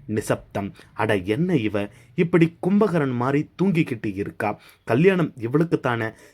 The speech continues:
தெரியுமா தெரியாதா? இப்படியும் ஒரு கல்யாண பொண்ணு தூங்கிக்கிட்டு இருப்பாளா?" என்று சலித்து கொண்டே சோஃபனா மீண்டும் கதவுகளை வேகமாக தட்டிக்கொண்டே அழைத்தாள். "ஏய் பிரியா, இப்ப எந்திரிச்சு வரப்போறியா இல்லையா? பிரியா"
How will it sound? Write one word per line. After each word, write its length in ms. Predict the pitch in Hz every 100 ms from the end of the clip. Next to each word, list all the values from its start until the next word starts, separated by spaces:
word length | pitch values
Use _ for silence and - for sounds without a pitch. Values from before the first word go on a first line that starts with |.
| -
தெரியுமா 460 | 175 214 196 156
தெரியாதா? 680 | 165 - 123 127 95 92 90 _ _ -
இப்படியும் 500 | 147 - 214 208 165
ஒரு 300 | 135 123 110
கல்யாண 420 | 131 151 170 156
பொண்ணு 360 | - 110 110 104
தூங்கிக்கிட்டு 480 | 151 143 117 107 104
இருப்பாளா?" 540 | 101 101 - 98 95 98 - - _
என்று 320 | 175 190 165 165
சலித்து 320 | 185 220 - 165
கொண்டே 320 | 123 110 98 -
சோஃபனா 440 | 117 120 117 113 - - -
மீண்டும் 520 | - 139 214 180 160 - - _ -
கதவுகளை 640 | 156 196 175 139 120 110
வேகமாக 920 | 107 120 165 160 135 107 98 101 - _ _ _
தட்டிக்கொண்டே 680 | 143 139 - - 120 101 104 -
அழைத்தாள். 520 | 104 101 98 - 92 87 - _
"ஏய் 260 | 131 131 -
பிரியா, 420 | 131 147 104 - _ -
இப்ப 240 | 113 -
எந்திரிச்சு 520 | 98 127 180 170 - 110 101
வரப்போறியா 600 | 120 156 147 120 123 - -
இல்லையா? 460 | 120 110 98 95 _ - _
பிரியா" 380 | - 180 160 139